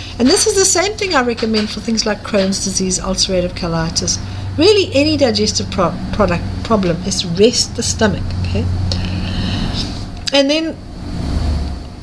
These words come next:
you, on-, once you've gone through the fasting period, you've got to go onto only a raw food diet. It's, it's a process that you've got to manage really well. So if you fasted for seven days, make sure you're on raw food for seven days before, fast for seven days, raw food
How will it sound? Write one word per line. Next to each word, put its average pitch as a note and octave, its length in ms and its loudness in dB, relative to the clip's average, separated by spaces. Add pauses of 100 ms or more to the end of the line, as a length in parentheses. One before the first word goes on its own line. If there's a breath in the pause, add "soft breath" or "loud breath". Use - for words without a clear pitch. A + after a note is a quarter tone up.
(100)
you, A#3 260 2
on-, D4 140 2
once E4+ 240 2
you've C4+ 100 -6
gone D#4 220 4
through F#4 160 0
the F#4+ 40 0
fasting D4 440 2
period, B3+ 320 2
you've A#3 100 -2
got C4 120 6
to C4 60 2
go C4 200 4
onto C4+ 240 2 (120)
only D#4 320 4
a C4+ 80 6
raw A#3 220 2
food G#3+ 300 0
diet. E3+ 360 2
It's, G#3 160 -2
it's - 280 -2
a G#3 100 4 (220)
process F4+ 500 2
that C4 160 0
you've C4 60 -2
got C4 80 8
to B3 80 4
manage B3+ 420 2
really B3+ 300 4
well. G3+ 200 4
So A#3 120 -2
if - 120 -4
you B3 60 -2
fasted D4 500 2
for - 140 -8
seven D#4 380 0
days, D#4 340 2
make A#3 160 0
sure C#4 220 2
you're B3+ 200 4
on G3 140 2
raw A3 160 4
food C#4 300 -4
for - 100 -4
seven C4+ 320 0
days C4+ 260 2
before, C4+ 460 0 (360 loud breath)
fast B3+ 360 4
for C#4+ 60 -6
seven C4+ 320 2
days, B3+ 340 4
raw A3 220 2
food G#3+ 320 0